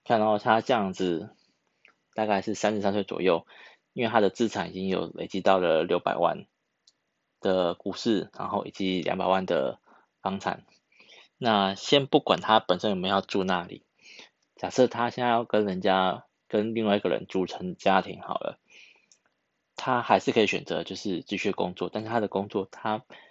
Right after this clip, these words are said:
没有必要被强迫要，呃，做一些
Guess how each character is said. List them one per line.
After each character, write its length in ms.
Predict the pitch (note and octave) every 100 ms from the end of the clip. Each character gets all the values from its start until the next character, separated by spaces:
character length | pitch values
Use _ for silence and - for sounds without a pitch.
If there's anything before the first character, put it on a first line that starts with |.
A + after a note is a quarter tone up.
| _ _ -
没 180 | A2+ C#3+
有 140 | G#2 _
必 160 | B2+ A#2+
要 220 | B2 G#2+
被 320 | - A2+ G2
强 240 | F#2+ - F#2+
迫 240 | A2+ G2+
要， 460 | G2 G2 F2+ E2 - -
呃， 500 | F#2+ F2+ E2+ D#2+ - _ _ _ _ _ _
做 320 | - C3 A2+
一 60 | A2
些 680 | - G#2+ G2+ G2+ F#2+ G2+